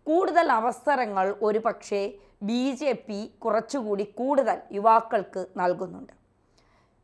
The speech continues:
ഈ സോഷ്യൽ മീഡിയ ഒക്കെ വലിയ രീതിയിൽ യുവാക്കൾക്കിടയിലേക്ക് സ്വാധീനം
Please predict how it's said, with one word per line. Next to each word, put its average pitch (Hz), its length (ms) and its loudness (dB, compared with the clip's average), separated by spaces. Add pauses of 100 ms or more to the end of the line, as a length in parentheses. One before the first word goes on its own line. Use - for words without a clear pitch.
(120)
ഈ 311 40 -2 (100)
സോഷ്യൽ 339 480 6
മീഡിയ 285 240 0
ഒക്കെ 262 200 2 (240)
വലിയ 247 360 2 (100)
രീതിയിൽ 214 420 -2 (300)
യുവാക്കൾക്കിടയിലേക്ക് 220 1300 2 (120)
സ്വാധീനം 214 540 2